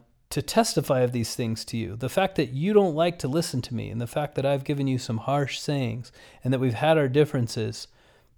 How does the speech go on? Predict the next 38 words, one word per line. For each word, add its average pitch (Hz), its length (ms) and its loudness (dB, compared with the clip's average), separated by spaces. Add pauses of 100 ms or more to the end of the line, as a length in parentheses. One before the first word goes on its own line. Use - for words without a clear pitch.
(480)
doesn't 165 440 4
absolve 147 520 6
you 110 160 0
from 120 220 -2
having 151 340 0
to 135 140 0
accept - 480 -2
the 165 100 -2
truth - 500 0 (320)
that 123 120 0
I'm 143 180 2
teaching 127 380 -2
you, 110 100 -2
because 117 360 -4
it 113 80 -8
is 117 160 -2
my 151 480 -2 (300)
duty, 139 300 6
it's 110 160 -4
a 117 60 -4
sacred 156 500 -2
obligation 127 640 0
before 117 360 -2
God 120 340 0 (300)
to 117 100 -4
come 151 220 0
before 135 360 2
you 113 280 0 (260)
and 120 160 0
teach - 320 0
you 127 80 0
these 120 240 -2
things." 117 440 -8 (540)
And 135 420 2
I 143 100 2
can't - 360 -4
think 170 240 0
of 127 140 -2